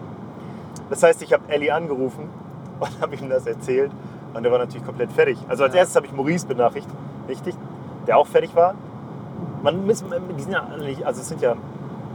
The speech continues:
Speaker 2: Es war eine
Speaker 1: mehrere
Speaker 2: Überraschung für
Speaker 1: Menschen.
Speaker 2: die, ne?
Speaker 1: Es war eine Überraschung, aber
Speaker 2: Aber
Speaker 1: doch wussten sie es
Speaker 2: klar,
Speaker 1: irgendwo
Speaker 2: wer gibt
Speaker 1: ja
Speaker 2: so
Speaker 1: immer.
Speaker 2: einen Job auf? Da muss man
Speaker 1: Ja.
Speaker 2: auch bekloppt sein, ne?
Speaker 1: Ja, ja, ist so.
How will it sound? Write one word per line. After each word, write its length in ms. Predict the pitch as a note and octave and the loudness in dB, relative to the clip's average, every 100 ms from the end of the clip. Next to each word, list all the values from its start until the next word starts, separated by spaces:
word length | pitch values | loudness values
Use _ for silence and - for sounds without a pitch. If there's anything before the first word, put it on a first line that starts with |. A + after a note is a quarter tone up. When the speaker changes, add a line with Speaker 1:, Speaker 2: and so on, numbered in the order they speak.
| - | -10
Speaker 2:
Es 120 | - | 6
war 100 | F3 | 8
eine 120 | G#3 G#3+ | 10 8
Speaker 1:
mehrere 160 | G#3+ | 10
Speaker 2:
Überraschung 300 | G#3 A#3 - | 8 8 8
für 80 | G#3+ | 8
Speaker 1:
Menschen. 220 | F3 D3 | 6 4
Speaker 2:
die, 60 | D3+ | 4
ne? 160 | D#3+ D#3+ | 4 4
Speaker 1:
Es 120 | B2+ | 6
war 100 | G3 | 8
eine 80 | G3+ | 8
Überraschung, 360 | E3 A3 A#3 | 8 6 8
aber 100 | F3+ | 8
Speaker 2:
Aber 200 | F3+ G3+ | 10 10
Speaker 1:
doch 80 | F3 | 8
wussten 320 | A3+ - - | 4 2 -6
sie 100 | E3+ | -4
es 60 | D3+ | 6
Speaker 2:
klar, 240 | D#3+ F3+ | 8 10
Speaker 1:
irgendwo 80 | D#3 | 8
Speaker 2:
wer 120 | E3 | 8
gibt 180 | D3 - | 6 6
Speaker 1:
ja 60 | G3+ | 6
Speaker 2:
so 60 | |
Speaker 1:
immer. 80 | G3+ | 6
Speaker 2:
einen 80 | D#3 | 6
Job 240 | E3+ F3 | 6 6
auf? 260 | - C#3 C3 | 8 6 6
Da 100 | C#3 | 0
muss 120 | C#3+ | 0
man 80 | B2+ | 4
Speaker 1:
Ja. 60 | C3+ | 4
Speaker 2:
auch 40 | |
bekloppt 400 | C#3 - C#3 C3+ | 2 2 2 2
sein, 220 | C3 A#2+ A#2 | -4 -4 -6
ne? 60 | C3 | 0
Speaker 1:
Ja, 160 | B2+ B2+ | 6 6
ja, 80 | B2+ | 6
ist 160 | A#2+ | 2
so. 120 | A#2+ | -2